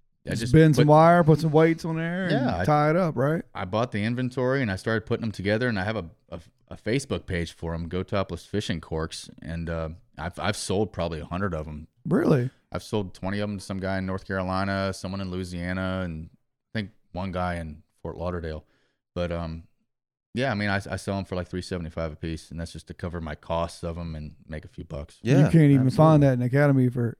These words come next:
Speaker 2: anywhere close to that.
Speaker 1: The thing is, man, like, the stuff you find in Academy,
Speaker 2: Especially weighted.
Speaker 1: I'm not trying to knock on any brands or anything like that,
Speaker 2: Yeah.
Speaker 1: but
Speaker 3: Go ahead,
Speaker 1: a lot
Speaker 3: do
Speaker 1: of the
Speaker 3: it.
Speaker 1: ones you buy, <laughs>
Speaker 3: Do it.
Speaker 1: But a lot of the ones you buy, you know, in Academy, once they bend,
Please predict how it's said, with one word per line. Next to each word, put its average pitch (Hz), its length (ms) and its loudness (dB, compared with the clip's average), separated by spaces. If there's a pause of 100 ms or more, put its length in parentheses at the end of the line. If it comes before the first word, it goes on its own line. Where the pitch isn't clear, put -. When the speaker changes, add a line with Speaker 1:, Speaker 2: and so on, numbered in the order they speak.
Speaker 2:
anywhere 135 280 4
close 143 280 4
to - 60 -6
that. 104 240 -6
Speaker 1:
The 117 160 -4
thing 147 300 -4
is, 147 200 -2
man, 113 200 0
like, 110 160 -4
the 110 80 -8
stuff - 280 -10
you 117 80 -8
find 135 260 -10
in 104 100 -4
Academy, 92 100 -2
Speaker 2:
Especially 202 420 6
weighted. 143 520 6 (500)
Speaker 1:
I'm 156 100 0
not 131 160 2
trying 127 220 2
to 90 60 -2
knock 104 360 0
on 101 160 -2
any 95 160 -4
brands 104 560 -2
or 107 60 -2
anything 107 240 -4
like 104 200 -4
that, 104 300 0
Speaker 2:
Yeah. 139 100 2
Speaker 1:
but 120 40 4
Speaker 3:
Go 113 80 4
ahead, 104 140 4
Speaker 1:
a - 20 2
lot 135 120 2
Speaker 3:
do 104 60 6
Speaker 1:
of 95 60 6
the 90 60 6
Speaker 3:
it. 104 40 0
Speaker 1:
ones 117 300 -2
you 90 100 -6
buy, 101 240 -2
<laughs> - 840 -2
Speaker 3:
Do 104 220 6
it. - 260 0
Speaker 1:
But 107 340 -2
a 110 60 2
lot 107 280 0
of 135 60 0
the 110 100 2
ones 107 300 0
you 92 100 -2
buy, 101 340 2 (460)
you 95 140 -8
know, 92 160 -4
in 90 100 -4
Academy, 95 460 -2
once 90 280 -6
they 139 120 2
bend, 104 540 -4